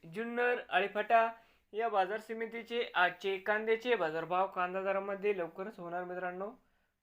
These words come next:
सुधारणा. हा व्हिडिओ संपूर्णपणे बघा, कुठे स्किप करता. आणि चॅनलवरती नवीन आले असाल तर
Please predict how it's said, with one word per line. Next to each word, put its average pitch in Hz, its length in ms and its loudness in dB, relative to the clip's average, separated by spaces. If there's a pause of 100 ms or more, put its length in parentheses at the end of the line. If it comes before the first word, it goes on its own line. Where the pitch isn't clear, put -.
(140)
सुधारणा. 165 400 -6 (120)
हा 196 100 4
व्हिडिओ 214 240 2
संपूर्णपणे 233 680 -2
बघा, 208 220 2
कुठे 190 380 -4
स्किप 170 320 -14
करता. 175 380 -2 (960)
आणि 220 360 0 (680)
चॅनलवरती 220 600 -8
नवीन 214 460 -4
आले 170 160 -4
असाल 170 360 2 (100)
तर 160 40 -14